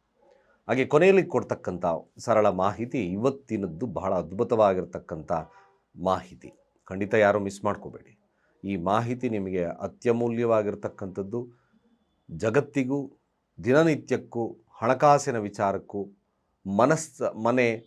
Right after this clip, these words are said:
ಮನ್-, ಮನಸ್ಸು ಇವೆಲ್ಲ ವಿಚಾರಕ್ಕೂ ಭಾಳ ಮುಖ್ಯವಾಗಿರ್ತಕ್ಕಂಥ ಒಂದು ವಿಚಾರ ಕೊನೆಯಲ್ಲಿ ನಾನು ತಿಳಿಸ್ಕೊಡ್ತೇನೆ. ಮೊದಲು ಈ ದಿನ ಪಂಚಾಂಗ ಶ್ರವಣ, ಹನ್ನೆರಡು ರಾಶಿಗಳ ಭವಿಷ್ಯವನ್ನು ಮ-,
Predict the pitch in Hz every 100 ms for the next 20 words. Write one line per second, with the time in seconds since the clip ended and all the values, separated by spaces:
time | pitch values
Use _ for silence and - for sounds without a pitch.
0 | - 101 117 127 123 123 131 - 110 -
1 | 110 135 180 170 151 113 107 101 90 92
2 | 90 87 95 101 120 101 87 80 73 85
3 | - 76 69 76 73 67 64 _ _ _
4 | 87 - 64 - _ _ _ _ - 107
5 | 95 90 90 80 85 - - - - _
6 | _ 110 120 131 110 92 104 98 80 _
7 | _ _ _ - 95 90 104 98 98 -
8 | 120 131 127 - _ _ - 101 104 98
9 | 101 113 - 101 87 107 135 - 110 101
10 | 101 92 92